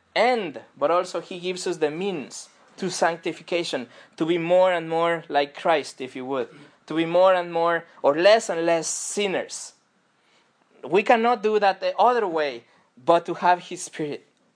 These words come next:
to have the indwelling of the Lord Jesus Christ in our bodies. What a mystery, but what a, an amazing thing to think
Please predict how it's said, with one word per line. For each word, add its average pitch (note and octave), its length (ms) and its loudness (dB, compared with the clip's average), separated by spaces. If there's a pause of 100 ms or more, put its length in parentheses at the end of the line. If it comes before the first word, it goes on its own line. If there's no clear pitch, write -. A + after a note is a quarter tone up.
(880)
to D3 80 -6
have F3+ 340 2 (960)
the F3+ 240 2
indwelling F#3 800 2 (420)
of D3 160 0
the D#3+ 60 2
Lord E3 240 0
Jesus D#3+ 340 -6
Christ D#3 360 0
in C#3 100 -6
our C3+ 180 0
bodies. B2 500 -6 (300)
What B3 180 2
a A3 100 -2
mystery, F#3 520 -4
but D3 220 -4
what F#3+ 180 0
a, F3+ 160 2 (240)
an D3+ 140 0
amazing F#3 560 -2
thing F3+ 340 -6
to D#3 140 -8
think - 640 -10